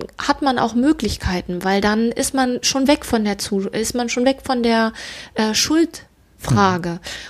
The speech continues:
Speaker 1: Und, ähm, wenn man den Eltern so begegnet,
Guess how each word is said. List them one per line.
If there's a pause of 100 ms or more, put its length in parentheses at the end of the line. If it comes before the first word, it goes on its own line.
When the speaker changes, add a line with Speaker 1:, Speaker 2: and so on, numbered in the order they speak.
(120)
Speaker 1:
Und,
ähm,
wenn
man
den
Eltern
so
begegnet,